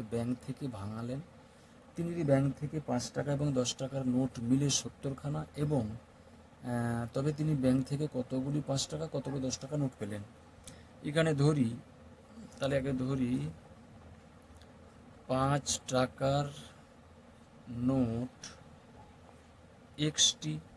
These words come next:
এবং দশ টাকার নোট ওয়াইটি। এখন সত্তরটি টোটাল পেয়েছে, তাহলে আমরা প্রথম সমীকরণটা এভাবে করে নিতে পারি। প্রথম সমীকরণ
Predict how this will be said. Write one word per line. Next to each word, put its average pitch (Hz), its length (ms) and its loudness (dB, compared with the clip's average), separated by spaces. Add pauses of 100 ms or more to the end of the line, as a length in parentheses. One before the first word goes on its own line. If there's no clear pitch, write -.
(1040)
এবং 120 480 -2 (880)
দশ 135 540 4
টাকার 127 580 0 (1080)
নোট 123 920 -2 (1200)
ওয়াইটি। 131 600 4 (960)
এখন 151 200 -4
সত্তরটি 185 640 -4
টোটাল 180 300 2
পেয়েছে, 170 400 -4
তাহলে 165 200 -2
আমরা 165 100 0
প্রথম 165 440 -8 (100)
সমীকরণটা 170 440 -4
এভাবে 160 240 -2
করে 156 160 -2
নিতে 156 280 -2
পারি। 143 240 -2 (1200)
প্রথম 156 360 -2
সমীকরণ 139 680 0